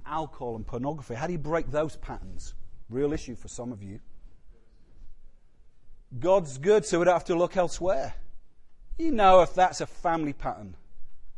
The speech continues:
You know, uh, you know, if, if you dig around in your family, you know that there's issues with your family. You know, I, I, I can't say, but I've dealt with guys who've struggled with pornography,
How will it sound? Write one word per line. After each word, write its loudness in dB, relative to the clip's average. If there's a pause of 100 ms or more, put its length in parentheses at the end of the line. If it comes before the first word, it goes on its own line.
(920)
You -2
know, 8
uh, -4
you -2
know, 2
if, -4
if -10
you -4
dig -4
around -2
in -6
your -8
family, -2
you -6
know -4
that -10
there's -10
issues -12
with -14
your -12 (3000)
family. -6 (220)
You -10
know, -4
I, -6
I, -10 (160)
I -8
can't -6
say, -6
but -8
I've -6
dealt 0
with -14 (460)
guys -2
who've -12 (140)
struggled -6
with -12
pornography, -12